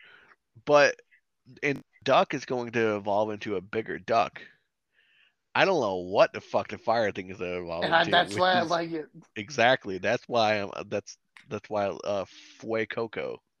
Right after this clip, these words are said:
Speaker 1: I think is, uh,
Speaker 2: Mm-hmm.
Speaker 1: probably how you pronounce it. Um, so he's the
Speaker 2: Fuecoco.
Speaker 1: one that, that I like. Um, other than that, uh, I'm currently watching the, the trailer right now. Um,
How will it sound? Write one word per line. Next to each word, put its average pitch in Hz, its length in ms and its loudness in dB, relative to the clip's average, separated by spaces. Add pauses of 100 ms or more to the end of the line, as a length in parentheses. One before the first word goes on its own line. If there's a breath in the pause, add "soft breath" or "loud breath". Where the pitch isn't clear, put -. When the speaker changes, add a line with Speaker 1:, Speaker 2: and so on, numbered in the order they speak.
(100)
Speaker 1:
I - 80 -14
think - 200 -16
is, - 160 -20
uh, 127 200 -14
Speaker 2:
Mm-hmm. 143 300 -20 (100)
Speaker 1:
probably 87 200 -12
how 87 80 -12
you 80 100 -16 (100)
pronounce 69 280 -18
it. - 100 -20 (580 loud breath)
Um, 87 240 -12
so 95 160 -12
he's 117 220 -10
the 107 100 -6
Speaker 2:
Fuecoco. 101 60 -4
Speaker 1:
one 98 120 -8
that, 92 240 -4
that - 180 -6
I 90 60 -2
like. 60 260 -8 (1700)
Um, 65 340 -16 (880 loud breath)
other 156 120 6
than 185 80 2
that, 156 300 6
uh, 107 500 4
I'm 117 460 -4
currently 131 380 -4
watching 113 480 -4
the, 98 480 -2 (120)
the 104 80 -14
trailer 95 380 -6
right 95 160 -6
now. 127 340 -2 (460 loud breath)
Um, 95 420 -4